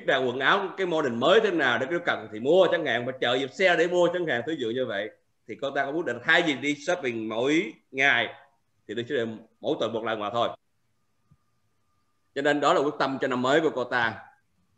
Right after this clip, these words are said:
Coi như là thứ nhất, nó specific, có nghĩa là shopping mỗi lần, một lần mỗi tuần, một tuần. Thứ hai, cũng đếm được, nghĩa là khi mình có thể biết là mình có đi hay không, đi một lần, hai lần, ba lần mình đếm được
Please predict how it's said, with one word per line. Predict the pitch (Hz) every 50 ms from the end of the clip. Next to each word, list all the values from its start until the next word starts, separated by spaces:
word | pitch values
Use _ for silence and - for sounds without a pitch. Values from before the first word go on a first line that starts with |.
| _ _ _ _ _ _ _ _ _ _ _ _
Coi | - 156 147
như | 156 151
là | 151 139 127 -
thứ | 190 196
nhất, | 196 180 220 247 - - - - - - _ _ _ _ _
nó | 131 165 190
specific, | - 160 - - - 233 208 175 180 175 175 - -
có | 165
nghĩa | 165 151 156 170
là | 156 135 139 156 160 147 - - - - _ _
shopping | - 165 175 - 175 160 165 170 175 165 - - - _ _ _ _ _
mỗi | 98 92 98 110 123 139 175 175 - - - -
lần, | 127 123 117 117 117 117 104 110 120 - _ _ _ 104
một | 110 120 127
lần | 143 139 131
mỗi | 127 156 156
tuần, | - 127 123 117 107
một | 110 - -
tuần. | 117 110 101 87 - - _ _ _ _ _ _ _ _ _ _ _ _ _ _ _ _ _ _ _ _ _ _ _ _ _ _ -
Thứ | 151 160
hai, | 160 156 156 156 160 156 - - - - - -
cũng | - 131 151
đếm | 175 208 214
được, | 180 156 160 160 - 135
nghĩa | 160
là | 175 156 - -
khi | 131
mình | 160 151 143 143 143 143 143 139 139 139 139 131
có | - -
thể | 151 147 160
biết | 160 - 190 190 175 190
là | 165
mình | 139 131
có | 120 160
đi | 160 165 160 156
hay | 170 - - 143 170 160 170
không, | 170 170 175 170 160 - 151
đi | 147
một | 143 127 120
lần, | 139 131 127 139
hai | 151 156
lần, | 156 151 147 139 135
ba | 151 151
lần | 147 135 135 127
mình | 120 120
đếm | 147 175 233 254
được | 175 151 123